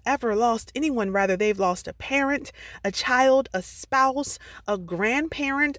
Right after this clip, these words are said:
a best friend, even sometimes a pet. There are times when you lose a pet and people seem to just disappear. And, and honestly,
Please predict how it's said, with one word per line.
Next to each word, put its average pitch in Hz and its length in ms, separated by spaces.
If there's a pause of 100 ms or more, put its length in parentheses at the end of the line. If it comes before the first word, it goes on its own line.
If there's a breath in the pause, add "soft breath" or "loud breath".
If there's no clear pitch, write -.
a 190 100
best 233 480 (160)
friend, 302 480
even 508 340
sometimes 349 520
a 185 80 (100)
pet. - 520 (640 soft breath)
There 440 180
are 381 60
times 370 420
when 294 180
you 254 140
lose 339 420
a 202 120
pet - 500
and 247 240
people 320 400
seem 311 400
to 262 220
just 247 280
disappear. 294 540
And, 165 180
and 185 200
honestly, 226 600